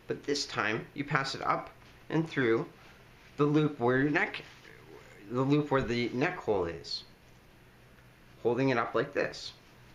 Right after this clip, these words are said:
Then pass it through gently through, through the loop created, and you slowly form it into shape. Take your time with this because you only have one chance.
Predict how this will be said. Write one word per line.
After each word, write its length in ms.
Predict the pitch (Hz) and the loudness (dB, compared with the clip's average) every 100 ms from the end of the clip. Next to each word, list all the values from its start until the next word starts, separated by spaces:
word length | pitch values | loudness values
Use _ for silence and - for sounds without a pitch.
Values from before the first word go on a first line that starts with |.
| - - - - - - | -20 -20 -20 -20 -20 -8
Then 180 | 151 220 | -4 -4
pass 360 | - 185 - | -2 -2 -2
it 80 | 165 | -8
through 440 | - 131 113 113 147 - - - - - - | -6 2 4 2 0 -10 -20 -20 -20 -20 -8
gently 520 | - 185 180 95 92 147 - - - | 0 0 0 -4 -4 -8 -18 -20 -16
through, 300 | - 139 156 - - | -4 0 0 -4 -8
through 240 | 131 151 | 0 2
the 120 | 165 | 4
loop 240 | 165 151 147 | 4 4 2
created, 460 | - 143 95 92 - - - - - - - - - - - | -2 0 0 -2 -8 -16 -20 -20 -20 -20 -20 -20 -20 -20 -6
and 120 | 123 | -2
you 140 | 120 | -2
slowly 540 | - - - 147 160 196 | -4 -6 2 4 4 2
form 340 | - 139 127 | 0 0 2
it 100 | 135 | 0
into 220 | - - | -2 -6
shape. 400 | - - 104 - - - - - - - - - - - | -4 -2 -2 -4 -12 -20 -20 -20 -20 -20 -20 -20 -20 -6
Take 200 | - - | -6 -6
your 80 | 247 | -4
time 240 | 202 196 | -2 -2
with 140 | 170 | -4
this 340 | - - 151 - - - - - - - - | -6 -8 -8 -14 -18 -20 -20 -20 -20 -20 -12
because 480 | 127 - 135 120 - | -8 0 0 0 -4
you 180 | 123 127 | 0 2
only 180 | 127 | 2
have 240 | 120 104 101 | 2 0 0
one 160 | 110 | -2
chance. 480 | 147 - - - - | -2 -4 -8 -12 -16